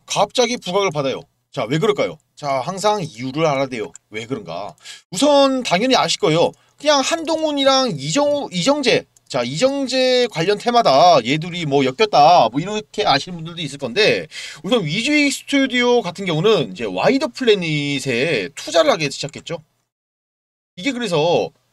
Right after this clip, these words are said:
지금 오르고 있어요. 현재 와이드 플래닛, 어, 얘가 지금 또 막 엄청 올라요. 와이드 플래닛 같은 경우가 현재 이정재, 그다음 정우성,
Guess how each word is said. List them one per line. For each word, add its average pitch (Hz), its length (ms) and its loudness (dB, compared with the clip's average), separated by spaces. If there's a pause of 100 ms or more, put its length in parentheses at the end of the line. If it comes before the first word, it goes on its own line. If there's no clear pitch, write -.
(180)
지금 135 460 -2
오르고 196 300 -2
있어요. 104 360 -6 (340)
현재 285 240 2
와이드 214 380 4
플래닛, 160 420 -4 (220)
어, 139 120 0
얘가 277 460 6
지금 233 540 -2
또 208 500 2 (280)
막 196 140 2
엄청 185 280 -4
올라요. 139 420 2 (500)
와이드 269 320 2
플래닛 269 380 -2
같은 233 240 -4
경우가 190 480 4
현재 214 360 2
이정재, 170 840 2 (720)
그다음 151 140 -2
정우성, 185 540 2